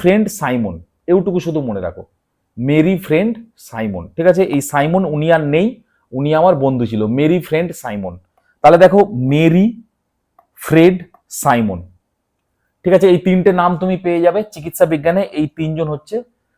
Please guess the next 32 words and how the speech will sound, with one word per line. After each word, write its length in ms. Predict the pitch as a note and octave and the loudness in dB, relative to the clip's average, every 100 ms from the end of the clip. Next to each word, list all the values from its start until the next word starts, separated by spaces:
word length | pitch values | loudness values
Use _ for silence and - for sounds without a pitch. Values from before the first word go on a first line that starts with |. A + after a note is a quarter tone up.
| _ | _
নোবেল 260 | B2+ C#3+ D3 - | -2 2 2 2
পেয়েছে। 300 | A2 F2+ F#2+ _ _ | -6 -8 -14 _ _
কি 80 | F3 | -2
বললাম? 200 | F#3 G3 G3+ C#3+ C#3+ | 2 4 2 0 -2
মেরি, 280 | D#3+ F3 A3 - _ - | 0 0 -2 -6 _ -20
ফ্রেন্ড, 440 | - D3 D#3+ A3 G#3+ - _ _ _ | -6 0 0 0 -6 -12 _ _ _
সাইমন, 420 | - C3 A2 F2+ D#2 _ _ _ _ _ - | -8 -6 -6 -8 -12 _ _ _ _ _ -4
ঠিক 100 | F3+ | 4
আছে? 120 | F3 F3 _ _ _ _ - | 4 2 _ _ _ _ 4
এইবারে 440 | G3+ B3 G#3+ F3+ G#3+ - _ _ _ _ _ - - | 6 8 8 8 6 4 _ _ _ _ _ -8 2
ট্রিকটা 340 | G#3+ A3+ A3+ F#3+ | 2 4 4 6
কি? 80 | A3+ | 4
এবার 140 | F#3+ G3 - E3 | 6 4 4 6
এরা 120 | G3 G#3 | 8 8
যে 60 | A3+ A3+ | 6 2
চিকিৎসায় 480 | - G3+ B3 - B3 A3 | -2 -2 0 4 6 8
নোবেল 160 | G#3+ F#3 | 6 6
পেয়েছে 220 | F#3 E3+ F#3+ | 4 4 4
এটাও 180 | F#3 A3 A3 | 6 6 6
তোমার 180 | G#3+ G#3+ | 4 4
মনে 120 | F#3+ F3+ | 4 2
রাখতে 200 | - - C3+ | 0 -2 -6
হবে 120 | G#2+ F#2 | -6 -12
না। 60 | F2+ _ _ _ - | -20 _ _ _ -4
এই 120 | D3 D3+ - | -2 -2 -2
সাইমন 460 | D3+ E3+ G#3+ A3 G#3+ | 2 6 8 8 6
মনে 120 | G3+ G3+ | 4 8
রাখবে, 220 | F3 B2+ D#3 - | 6 6 2 2
এই 80 | E3 E3 | 0 0
ঠোঁটে 280 | - F3+ F3+ G#3 | -2 0 0 0
সবসময় 400 | F#3+ - G#3+ G#3 G3 | -2 -4 -2 -2 0
দেখবে 220 | F#3+ G3 | 0 0